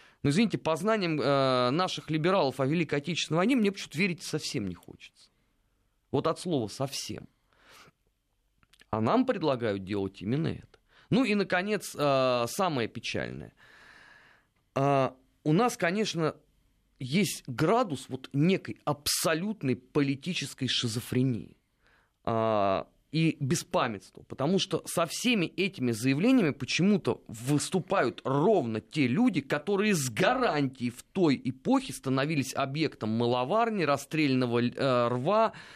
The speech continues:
э, виселицы, газовой камеры и так далее. То есть я не понимаю, ну вот почему в Израиле, например, никому в голову не приходит делать подобного рода заявления?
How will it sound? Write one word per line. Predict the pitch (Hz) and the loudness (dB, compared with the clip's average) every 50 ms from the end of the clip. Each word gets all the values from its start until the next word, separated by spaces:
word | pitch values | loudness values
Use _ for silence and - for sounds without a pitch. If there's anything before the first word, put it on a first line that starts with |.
| - - _ | -20 -18 _
э, | - 123 127 123 123 | -2 0 0 2 0
виселицы, | 120 117 113 170 226 226 - - 190 170 165 156 - - - 147 | -2 0 0 2 2 2 2 0 0 2 2 0 0 -2 -2 -2
газовой | 139 117 127 131 127 - 139 135 131 | 0 0 0 0 0 0 -2 -6 -6
камеры | 131 - 190 196 208 180 135 131 | -4 -2 -4 -2 0 -2 -2 -2
и | 131 | -4
так | 131 143 135 123 107 | -4 -6 -8 -6 -8
далее. | 107 95 - - - _ _ _ - - - - - _ | -10 -10 -10 -14 -18 _ _ _ -20 -20 -20 -20 -10 _
То | - 151 | 0 0
есть | - - | 2 4
я | 233 | 4
не | 233 240 233 | 2 2 2
понимаю, | 233 254 277 254 175 | 2 2 2 2 2
ну | 165 185 | 0 -2
вот | 175 180 - - - - - - _ _ - | -2 -4 -6 -8 -18 -20 -20 -20 _ _ -4
почему | 147 147 - - 175 208 254 311 285 | -2 0 0 2 4 6 6 4 4
в | 202 180 | 2 0
Израиле, | 170 135 160 190 220 233 214 156 127 | 0 0 0 2 4 4 2 2 0
например, | 113 113 98 - 123 139 143 113 101 | -4 -6 -6 -4 -4 -2 -2 -2 -2
никому | 107 107 - 135 170 240 254 | -4 -2 -2 0 2 2 2
в | 190 143 123 110 | 2 0 -6 -2
голову | 135 220 240 185 143 117 113 | 0 2 4 4 2 2 0
не | 110 104 104 | -2 -4 -4
приходит | - 131 135 - 214 254 220 156 | -4 -4 -4 0 0 0 0 2
делать | 117 - - - - | 0 0 0 0 -2
подобного | - 117 110 139 160 165 156 139 127 120 | -4 -4 -4 -2 -4 -2 -2 -2 0 0
рода | 123 139 131 123 | 0 -2 -4 -4
заявления? | 110 117 123 127 65 - - - | -6 -6 -6 -4 -4 -8 -12 -14